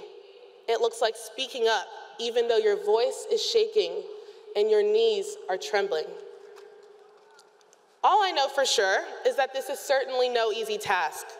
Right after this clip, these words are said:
It's going to be scary, and it may feel strange at first, but we always fear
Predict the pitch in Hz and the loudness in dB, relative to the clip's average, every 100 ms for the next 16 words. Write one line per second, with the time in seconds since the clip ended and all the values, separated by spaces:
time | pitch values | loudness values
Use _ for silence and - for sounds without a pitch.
0 | - - - - - - 202 - 202 196 | -20 -20 -20 -20 -20 -6 -4 2 4 4
1 | 269 330 - 294 294 320 370 453 - - | 2 -4 -6 0 2 4 4 2 -2 -12
2 | - - - - 262 294 277 320 - 339 | -12 -14 -16 -8 -6 -6 -6 -8 -4 -4
3 | 320 277 269 262 254 - 180 165 - - | -2 -2 0 0 -2 0 0 0 -6 -14
4 | - 208 - - - - - 233 240 226 | -2 2 2 -2 -12 -18 -16 -6 2 4
5 | 240 233 - - 247 208 196 | 6 4 0 -4 0 0 -2